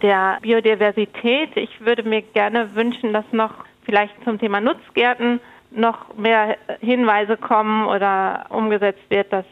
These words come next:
da ja eine große Chance ist, einfach auch in Privatgärten einen Beitrag zu leisten, Sorten, alte Sorten,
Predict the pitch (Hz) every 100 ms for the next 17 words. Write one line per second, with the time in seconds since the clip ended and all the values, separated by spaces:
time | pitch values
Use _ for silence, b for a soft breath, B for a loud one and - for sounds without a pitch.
0 | - 208 214 220 214 - 240 254 214 -
1 | 240 254 247 208 208 - 208 202 226 -
2 | - 202 - - - - - 214 208 220
3 | 202 208 214 226 202 196 208 208 B B
4 | 214 196 226 - 202 - - 196 185 196
5 | - 208 202 B B - 202 214 226 247
6 | 247 233 233 233 233 233 - - 247 262
7 | 240 214 208 208 - 214 208 208 208